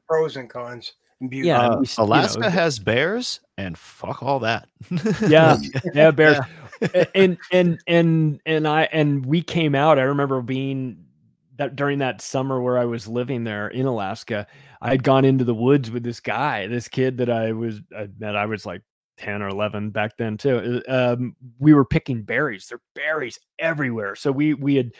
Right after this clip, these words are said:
Speaker 2: I was there in a motorhome with my grandparents, staying in a motorhome place for the summer. And so I,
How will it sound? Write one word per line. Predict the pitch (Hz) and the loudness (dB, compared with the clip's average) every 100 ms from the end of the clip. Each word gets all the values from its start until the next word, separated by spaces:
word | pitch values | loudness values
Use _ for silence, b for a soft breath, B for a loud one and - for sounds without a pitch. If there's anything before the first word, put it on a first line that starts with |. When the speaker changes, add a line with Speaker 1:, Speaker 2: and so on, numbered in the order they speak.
| B B | B B
Speaker 2:
I | 143 | 2
was | 170 143 | 4 4
there | 156 143 | 4 4
in | 127 | 4
a | |
motorhome | 120 147 180 151 135 127 123 120 b b - | 2 4 6 4 4 2 0 -4 b b -2
with | 139 | 0
my | 131 127 | 2 -2
grandparents, | 135 156 151 127 - | 0 -2 -2 -4 -4
staying | 139 131 | -4 -2
in | 127 | -2
a | 120 | 0
motorhome | 143 196 147 135 127 - _ _ | 2 4 2 0 -2 -8 _ _
place | 143 127 127 | -4 -2 -2
for | - 120 | -2 -4
the | |
summer. | - - 170 175 117 110 B B 127 - | -4 2 4 4 0 -2 B B -14 -4
And | 147 | -2
so | - 160 143 | 2 6 6
I, | 139 | 6